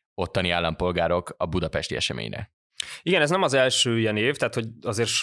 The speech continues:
Speaker 2: hosszú évek óta, igazából évtizedek óta jönnek erre a megemlékezésre külföldről is, jellemzően, ö, németek, de azért több országból, több év volt, amikor jöttek Csehországból, Franciaországból, Olaszországból, ö, Bulgáriából, Görögországból, tehát tényleg, ö, számos országból, Svédországból,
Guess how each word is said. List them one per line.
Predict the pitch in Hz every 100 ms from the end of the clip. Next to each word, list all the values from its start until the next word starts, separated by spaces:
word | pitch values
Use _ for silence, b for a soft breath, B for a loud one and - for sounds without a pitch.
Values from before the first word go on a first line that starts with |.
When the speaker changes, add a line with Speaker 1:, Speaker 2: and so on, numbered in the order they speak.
| -
Speaker 2:
hosszú | 139 147 - 127
évek | 123 117 117
óta, | 110
igazából | 110 113 113
évtizedek | 123 120 120 110 101 117
óta | 104 101
jönnek | 101 101
erre | 101
a | 98
megemlékezésre | 101 95 95 90 92 92 101
külföldről | - 95 - 92 95
is, | 98 -
jellemzően, | 110 101 95 92 92 - B B B B
ö, | 107 104
németek, | 120 143 127 117
de | 110
azért | 104 110 101 - _ - 135 - 123 _
több | - 123
országból, | 117 110 117 104 107 107 107 107
több | 117 101
év | 113 98
volt, | 104 104
amikor | 101 101 101 107 113
jöttek | - 104 - -
Csehországból, | - 107 101 - 95 95 92
Franciaországból, | 107 98 101 92 - 92 92
Olaszországból, | 101 95 - 92 - 95 90 95 92 - B B B
ö, | - 95
Bulgáriából, | 87 113 110 104 95 92 92 95
Görögországból, | 110 110 107 - 104
tehát | 104 95
tényleg, | 120 95 -
ö, | 107 -
számos | - 117 107
országból, | 117 104 - 98 98
Svédországból, | 92 117 104 98 107 95 98 95